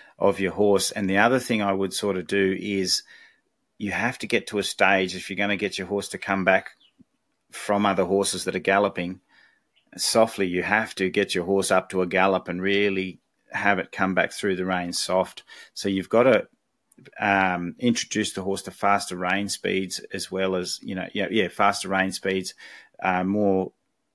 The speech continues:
snappier in, impulsion when you ask them to go forward, and they should be comfortable with that and soft with that. So, you know, sometimes we work in a certain sort of rhythm when we're doing our flat work, and then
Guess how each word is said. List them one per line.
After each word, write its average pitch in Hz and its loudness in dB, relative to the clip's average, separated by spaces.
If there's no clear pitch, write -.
snappier 104 2
in, 98 -4
impulsion 110 0
when 101 -2
you 95 0
ask 101 0
them 101 -6
to 101 -6
go 92 0
forward, 107 0
and 101 0
they 98 2
should - -4
be 92 0
comfortable 113 -2
with 95 0
that 92 -2
and 95 -8
soft - -2
with 92 -4
that. 85 -2
So, 104 6
you 98 4
know, 95 0
sometimes 101 0
we 101 -4
work 101 2
in 95 0
a 90 -2
certain 104 2
sort 101 -2
of 92 -2
rhythm 101 -2
when 98 -2
we're 95 -2
doing 98 -4
our 92 -4
flat - -2
work, 98 0
and 95 -4
then 95 -4